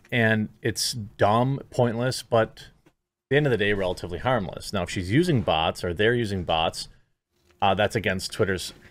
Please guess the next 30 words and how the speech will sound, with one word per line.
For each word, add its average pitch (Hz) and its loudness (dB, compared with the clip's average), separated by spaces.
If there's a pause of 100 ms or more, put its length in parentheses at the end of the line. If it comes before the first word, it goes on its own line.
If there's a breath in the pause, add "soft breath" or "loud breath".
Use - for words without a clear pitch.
(140)
terms 104 0
of 92 -4
service. 123 0 (420)
Um, 101 -2
one 139 4
of 143 4
the 139 4
most, 123 2
um, 104 -2
insufferable 107 2 (560)
kind 113 0
of, 101 0
like, 95 -2
far 110 2
leftist 104 0
people 113 2
who, 101 0
uh, 80 -2
you 110 -2
know, 98 0
a - 0
lot 98 0
of 104 -8
people 113 -4
online 101 0
say, 104 2 (500)
uh, 92 0
you 117 -4
know, 101 -2 (100)
promote 110 2